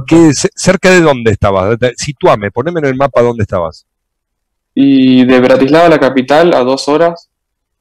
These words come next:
Speaker 1: ¿Cerca de qué
Speaker 2: Eh,
Speaker 1: frontera estabas? Porque hay todo cerca de una frontera, ¿no? En el
Speaker 2: al sur, con Hungría, era lo que más cerca tenía.
Speaker 1: Claro, bien jambolera la región, ¿no? Bien jambolera.
Speaker 2: Sí.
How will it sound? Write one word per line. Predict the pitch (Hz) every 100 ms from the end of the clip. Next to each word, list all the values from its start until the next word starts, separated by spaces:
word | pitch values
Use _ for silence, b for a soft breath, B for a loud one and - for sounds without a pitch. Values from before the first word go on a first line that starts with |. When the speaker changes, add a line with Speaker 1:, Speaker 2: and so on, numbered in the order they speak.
| _ _ _ _ _ - _
Speaker 1:
¿Cerca | - 139 127 139
de | 123
qué |
Speaker 2:
Eh, | 143
Speaker 1:
frontera | - 131 139 110
estabas? | 95 98 87
Porque | 87 98
hay | 131
todo | 147 139
cerca | 120 110
de | 110
una | 107
frontera, | 101 98 95 85 78
¿no? | 87 101
En | -
el |
Speaker 2:
al | 135 135
sur, | 139 165 147 135
con | 131
Hungría, | 131 139 135 120 113 - _ _ _ _ -
era | 117
lo |
que | 113
más | 117 123
cerca | 123 113
tenía. | 113 110 - _
Speaker 1:
Claro, | - 90 82
bien | 101 104
jambolera | 92 90 95 98 87
la |
región, | 82 85 98 80
¿no? | 80 78 _
Bien | 92 87
jambolera. | 76 64 -
Speaker 2:
Sí. | - 117 -